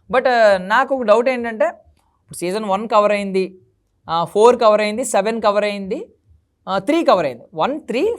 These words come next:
ఫోర్, సెవెన్ కవర్ అయినాయి. But టూలోంచి ఎందుకు పిలవలేదు, ఫోర్లోంచి ఎందుకు పిలవలేదు, ఫైవ్లోంచి ఎందుకు పిలవలేదు అని నాకు అయితే డౌట్ వచ్చిందనమాట. ఆ, maybe ఫోర్, ఫైవ్, సీజన్ ఫోర్ కావచ్చు, సీజన్ ఫైవ్ కావచ్చు,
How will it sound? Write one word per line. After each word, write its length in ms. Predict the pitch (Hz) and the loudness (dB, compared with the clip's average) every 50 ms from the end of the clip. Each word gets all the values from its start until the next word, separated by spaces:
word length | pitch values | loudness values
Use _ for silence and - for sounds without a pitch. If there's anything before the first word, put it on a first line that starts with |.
| - - | -6 -2
ఫోర్, 220 | - 226 277 302 285 | 2 4 4 4 2
సెవెన్ 320 | - - 208 202 214 208 | 0 -4 -2 -2 -2 -4
కవర్ 180 | 196 175 156 156 | -4 -4 -4 -4
అయినాయి. 380 | 156 147 143 147 190 294 - - _ _ _ _ _ _ - | -6 -8 -10 -12 -14 -14 -16 -20 _ _ _ _ _ _ -10
But 120 | 233 226 - _ - | -10 -10 -12 _ -4
టూలోంచి 460 | 302 339 349 349 330 320 320 302 - 277 | -2 0 2 2 2 2 0 0 -2 -2
ఎందుకు 220 | 254 247 240 226 | -2 -2 -4 -2
పిలవలేదు, 680 | 214 226 214 214 202 196 190 185 175 185 175 - - _ _ - - | -2 -2 0 0 0 -2 -2 -2 -4 -4 -8 -10 -14 _ _ -6 2
ఫోర్లోంచి 440 | 233 240 254 254 262 262 254 202 226 | 4 4 4 4 2 -2 -2 -2 -4
ఎందుకు 200 | 208 202 196 185 | -4 -4 -4 -2
పిలవలేదు, 440 | 190 190 180 180 170 170 170 202 | 0 0 0 0 0 -2 -2 -4
ఫైవ్లోంచి 540 | 247 233 254 208 202 202 208 208 208 196 180 | -4 -4 -2 -2 -2 -2 -2 -2 -4 -4 -4
ఎందుకు 180 | 190 175 180 170 | -6 -6 -4 -4
పిలవలేదు 360 | 175 170 165 165 165 160 175 | -4 -4 -4 -4 -4 -4 -6
అని 100 | 208 226 | -6 -6
నాకు 240 | 220 190 165 156 156 | -6 -8 -8 -8 -8
అయితే 180 | 151 151 180 | -8 -8 -8
డౌట్ 240 | 160 143 143 147 147 | -10 -8 -8 -10 -10
వచ్చిందనమాట. 540 | 156 147 - 147 139 127 127 127 127 131 170 214 - _ _ _ _ _ _ _ _ _ 147 | -10 -14 -16 -18 -20 -18 -18 -18 -16 -14 -14 -14 -14 _ _ _ _ _ _ _ _ _ -16
ఆ, 80 | 143 147 147 147 143 143 143 143 143 143 139 135 - - 147 143 143 143 147 160 | -14 -12 -12 -12 -12 -12 -12 -12 -12 -14 -14 -16 -18 -20 -20 -20 -20 -16 -10 -8
maybe 220 | 185 202 247 247 240 - - 175 - - | -6 -6 -6 -6 -8 -10 -18 -18 -10 -6
ఫోర్, 480 | 180 190 202 214 220 220 220 220 208 208 | -4 -2 -2 -2 -2 -4 -6 -6 -8 -4
ఫైవ్, 340 | - 208 202 208 202 180 - | -2 -2 -2 -2 -4 -8 -10
సీజన్ 340 | 156 170 185 180 208 208 196 | -10 -10 -8 -8 -8 -8 -8
ఫోర్ 300 | 185 190 190 185 190 185 | -8 -6 -4 -4 -4 -4
కావచ్చు, 380 | 180 190 180 175 180 175 - 220 | -2 -2 -2 -2 -2 -4 -8 -12
సీజన్ 400 | - - 180 175 170 190 190 185 | -10 -8 -8 -8 -6 -6 -8 -8
ఫైవ్ 300 | 190 185 170 175 190 180 | -4 -4 -2 -2 -2 -2
కావచ్చు, 460 | 185 175 170 165 165 165 - 226 269 | -2 -2 -2 -4 -6 -8 -12 -16 -16